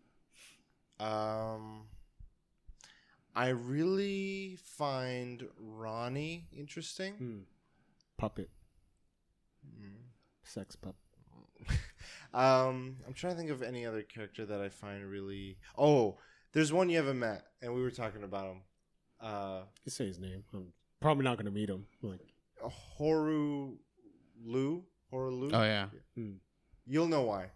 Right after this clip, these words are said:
Speaker 1: As soon as you meet him, you'll know why. Yeah.
Speaker 3: He's
Speaker 1: I was
Speaker 3: gi-,
Speaker 1: actually
Speaker 3: he's giving
Speaker 1: yeah.
Speaker 3: you his other name. <laughs>
Speaker 2: And?
Speaker 1: Tom Riddle. What's your
Speaker 3: Uh,
Speaker 1: what's
Speaker 3: for me, I,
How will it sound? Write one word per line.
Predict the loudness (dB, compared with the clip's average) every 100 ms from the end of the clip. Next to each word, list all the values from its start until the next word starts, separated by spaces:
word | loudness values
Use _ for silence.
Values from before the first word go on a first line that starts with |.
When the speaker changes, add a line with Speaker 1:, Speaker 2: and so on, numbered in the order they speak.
| -4
Speaker 1:
As | -2
soon | 0 2
as | 2 2
you | 2
meet | 0
him, | 0
you'll | -2 -2
know | -2
why. | 0 -4 -6 _ _ _ _ _ _ _ -20 -20 _ _ -8
Yeah. | -6 -6 -8 _ _ _ _ _ _ _ _ _ 4
Speaker 3:
He's |
Speaker 1:
I | 6
was |
Speaker 3:
gi-, | 6
Speaker 1:
actually | 6 4
Speaker 3:
he's | 4
giving | 6 6
Speaker 1:
yeah. | 6
Speaker 3:
you |
his | 4
other | 2 0
name. | -4 -10 -12 -20 -20 _ _ _ _ -2 0 4 6 8
<laughs> | 4 6
Speaker 2:
And? | 2 2 0 -2 -6 -20 -20 _ _ _ _ -8
Speaker 1:
Tom | -4 -2
Riddle. | -4 -8 -14 -14
What's | -12 -2
your | 6
Speaker 3:
Uh, | 10 10 8
Speaker 1:
what's | 4
Speaker 3:
for | 4
me, | 6 6 6 4 2 0 -6
I, | -8 -6 -6 -8 -14